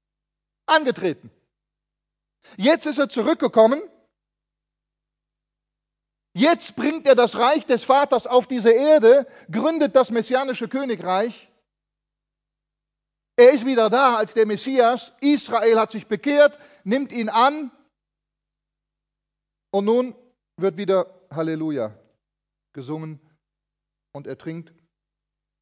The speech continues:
den vierten Becher. Und ich möchte es mal so sagen, äh, zwischen diesem dritten Becher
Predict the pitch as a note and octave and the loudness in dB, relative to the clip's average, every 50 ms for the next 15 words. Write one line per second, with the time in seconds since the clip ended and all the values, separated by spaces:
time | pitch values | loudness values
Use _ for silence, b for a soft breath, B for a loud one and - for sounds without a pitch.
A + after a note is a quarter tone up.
0 | _ _ _ _ _ _ _ _ _ _ _ _ _ _ _ _ _ _ _ _ | _ _ _ _ _ _ _ _ _ _ _ _ _ _ _ _ _ _ _ _
1 | _ _ _ _ _ _ _ - D3 C3+ - - D#3+ C#3+ - C3+ A#2+ G#2 G2+ E2+ | _ _ _ _ _ _ _ -14 -14 -14 -12 -12 -12 -12 -12 -14 -16 -16 -16 -18
2 | _ _ _ _ _ _ _ _ _ _ _ _ _ _ _ _ _ _ _ _ | _ _ _ _ _ _ _ _ _ _ _ _ _ _ _ _ _ _ _ _
3 | _ _ _ _ _ _ _ _ _ _ _ _ _ _ _ _ _ _ _ _ | _ _ _ _ _ _ _ _ _ _ _ _ _ _ _ _ _ _ _ _
4 | _ _ _ _ _ _ - D#3+ E3 D#3+ E3 F3+ G#3 G3 G3 E3+ D#3 E3 D#3+ D#3 | _ _ _ _ _ _ -14 -12 -10 -10 -8 -8 -10 -10 -10 -12 -10 -10 -8 -8
5 | G3 G3+ D3+ C#3+ C3 C3 C3+ D#3 F3 E3 _ _ _ _ _ _ _ _ _ _ | -8 -6 -6 -4 -6 -6 -6 -10 -14 -20 _ _ _ _ _ _ _ _ _ _
6 | _ _ _ _ _ _ _ _ _ _ _ _ _ _ _ _ _ _ _ _ | _ _ _ _ _ _ _ _ _ _ _ _ _ _ _ _ _ _ _ _
7 | _ _ _ _ _ _ _ _ _ _ _ _ _ _ _ _ _ _ _ _ | _ _ _ _ _ _ _ _ _ _ _ _ _ _ _ _ _ _ _ _
8 | - D#3 D3+ D3 C#3+ C#3+ - _ _ _ _ _ _ _ _ _ _ _ _ _ | -12 -8 -6 -6 -6 -8 -10 _ _ _ _ _ _ _ _ _ _ _ _ _
9 | _ _ _ _ _ _ _ - A3 A#3 G#3 A3 F#3+ E3 G3+ F#3+ F#3+ E3 - - | _ _ _ _ _ _ _ -14 -12 -12 -10 -10 -12 -12 -12 -12 -12 -12 -8 -8
10 | G3 G3+ - E3 C#3 C#3 C#3 C#3 - F3 F3+ | -8 -8 -8 -8 -8 -8 -8 -6 -6 -8 -8